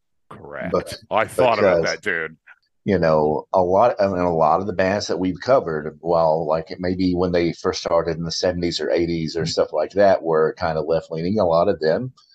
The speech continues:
Speaker 2: are now more right-leaning.
Speaker 1: For sure.
Speaker 2: Um, you know, not to name names, but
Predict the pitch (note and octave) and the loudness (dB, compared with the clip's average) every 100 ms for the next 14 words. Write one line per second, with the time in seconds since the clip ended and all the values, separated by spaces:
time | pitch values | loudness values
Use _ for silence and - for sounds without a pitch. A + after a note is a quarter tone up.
0 | _ - E2 D2+ D#2 D#2 D#2+ E2+ A#2 G#2 | _ -6 -4 -2 0 0 2 2 4 4
1 | F3 A2+ D2+ C2+ - _ _ _ _ - | 2 0 -8 -8 -14 _ _ _ _ -20
2 | E2+ - F2+ - D#2 D#2 C#2 D2 _ _ | -16 -12 -12 -4 -4 -2 -6 -14 _ _
3 | _ G2+ F2+ D#2 F2 F#2+ F2 - _ _ | _ -2 0 2 2 0 -4 -10 _ _
4 | A#2+ - - _ _ _ - F2+ D#2+ D#2+ | -20 -20 -20 _ _ _ -6 -2 -2 -2
5 | F#2 E2+ E2+ E2+ E2+ D#2+ D#2+ _ _ - | 0 2 0 -2 -4 -6 -10 _ _ -12
6 | D#2+ D2+ F#2 F#2+ - - D#2 | -8 -6 -6 -8 -10 -2 -2